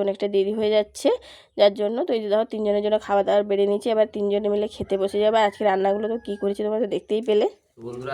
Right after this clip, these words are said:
Speaker 2: আজকে রান্না করেছে পটল মাছ দিয়ে, ঝোল করেছে আলু দিয়ে, আর এখানে কলমি শাকের ভাজা, অনেক দিন পরে। যেহেতু আমাদের মানে এখানে মাঠের সামনে হয়েছে কলমি শাকগুলো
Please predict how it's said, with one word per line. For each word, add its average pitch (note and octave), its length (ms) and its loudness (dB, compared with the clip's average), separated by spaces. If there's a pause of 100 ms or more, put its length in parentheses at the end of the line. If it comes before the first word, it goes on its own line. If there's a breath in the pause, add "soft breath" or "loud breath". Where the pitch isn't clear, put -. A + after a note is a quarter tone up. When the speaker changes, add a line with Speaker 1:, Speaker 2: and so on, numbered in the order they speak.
Speaker 2:
আজকে C#3+ 200 -12 (1080)
রান্না A2 320 -12
করেছে C3+ 280 -10 (180)
পটল B2+ 320 -10
মাছ B2+ 200 -10
দিয়ে, C#3 140 -8 (1160)
ঝোল A2+ 300 -12
করেছে B2+ 340 -10
আলু A#2 160 -6
দিয়ে, B2+ 160 -10 (1040)
আর A2 180 -14
এখানে B2+ 220 -10 (100)
কলমি C3+ 280 -8
শাকের C3+ 300 -10
ভাজা, G#2+ 160 -10 (100)
অনেক C#3 200 -10
দিন D3 100 -8 (100)
পরে। A2+ 160 -6 (300)
যেহেতু B2 220 -10 (100)
আমাদের B2+ 300 -8 (960)
মানে A2 200 -12
এখানে B2 180 -10 (100)
মাঠের A#2 280 -12
সামনে B2+ 220 -10 (100)
হয়েছে C3+ 260 -8 (100)
কলমি A#2 240 -10
শাকগুলো A2+ 320 -12